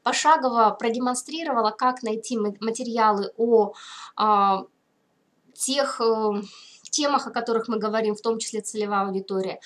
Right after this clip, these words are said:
м, на сайте проекта C B A, Coral Business Academy. А я также достаточно пошагово рассказала, где хранятся все видеозаписи всех вебинаров, которые организует компания на страничке,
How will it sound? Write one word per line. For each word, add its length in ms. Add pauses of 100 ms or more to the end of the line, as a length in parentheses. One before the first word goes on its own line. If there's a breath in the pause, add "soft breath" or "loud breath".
(560 loud breath)
м, 360 (180)
на 500 (320)
сайте 440
проекта 400
C 180
B 240
A, 40
Coral 340
Business 340
Academy. 560 (300 loud breath)
А 160
я 120
также 340
достаточно 520
пошагово 520
рассказала, 640
где 540
хранятся 640
все 440
видеозаписи 840
всех 300
вебинаров, 500
которые 340
организует 500
компания 500
на 180
страничке, 600